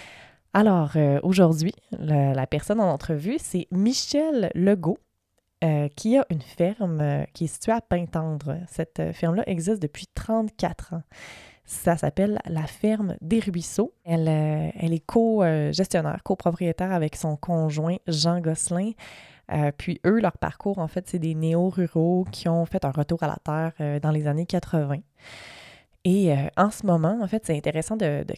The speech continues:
capter un petit peu qu'est-ce que, qu'elle a à nous transmettre parce qu'elle est en fin de carrière. Donc, elle est au moment de léguer son entreprise à la relève. Euh, puis, une des deux, euh, jeunes femmes qui va prendre la relève, c'est sa fille.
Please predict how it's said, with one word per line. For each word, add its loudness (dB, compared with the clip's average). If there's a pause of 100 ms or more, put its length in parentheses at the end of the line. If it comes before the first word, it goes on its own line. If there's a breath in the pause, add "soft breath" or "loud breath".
capter -2
un 2
petit -8
peu -4
qu'est-ce -4
que, -2
qu'elle 0
a 4
à 4
nous -2
transmettre -4
parce -4
qu'elle 0
est -2
en -2
fin -2
de -4
carrière. -2 (140)
Donc, -6
elle -4
est -6
au 0
moment 2
de 0
léguer 0 (140)
son -4
entreprise -2
à 0
la 6
relève. 2 (160)
Euh, 2
puis, -2
une 4
des 2
deux, 0
euh, 4
jeunes 2
femmes -2
qui -12
va 2
prendre -2
la 0
relève, 0
c'est -8
sa -4
fille. -8